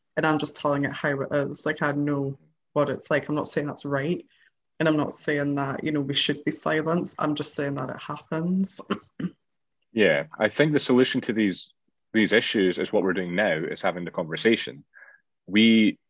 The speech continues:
Speaker 2: it, it could be that some of the things we've talked about were wrong,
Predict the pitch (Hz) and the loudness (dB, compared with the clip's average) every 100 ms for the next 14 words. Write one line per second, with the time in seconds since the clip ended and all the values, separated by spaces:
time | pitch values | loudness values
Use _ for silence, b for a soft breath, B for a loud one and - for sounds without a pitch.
0 | _ _ _ _ - 101 - - - 104 | _ _ _ _ 0 0 0 -8 -2 0
1 | - 135 123 - 120 131 - 85 101 98 | 4 4 4 6 8 10 6 4 4 4
2 | - _ _ - - 110 107 - 101 104 | 0 _ _ -12 0 2 4 2 0 0
3 | - 101 - 95 101 _ _ - 98 92 | 2 2 2 -2 -2 _ _ 0 2 2
4 | - 82 90 104 131 123 | 0 0 2 2 0 -8